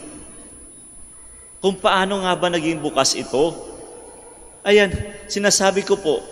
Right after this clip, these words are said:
the power of giving, the power of sharing. There is an irony on it.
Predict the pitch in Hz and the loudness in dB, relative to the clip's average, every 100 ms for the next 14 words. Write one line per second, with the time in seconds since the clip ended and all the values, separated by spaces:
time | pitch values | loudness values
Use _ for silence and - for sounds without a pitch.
0 | - - - - - - 170 180 - 190 | -16 -18 -20 -20 -20 -6 4 4 4 0
1 | 208 202 180 - - 165 151 127 110 101 | 2 4 4 2 0 0 2 0 -4 -8
2 | - - - 143 170 - 220 214 196 170 | -14 -18 -18 2 2 4 4 6 4 2
3 | - - 147 131 117 110 104 - - - | 0 -4 0 0 0 -6 -10 -16 -20 -20
4 | - - - - 127 175 226 208 - 190 | -20 -20 -20 -20 0 2 4 2 2 -2
5 | - 190 220 190 165 143 127 - - - | 0 2 4 4 2 2 0 -8 -14 -16
6 | - 131 123 107 | -4 0 0 -2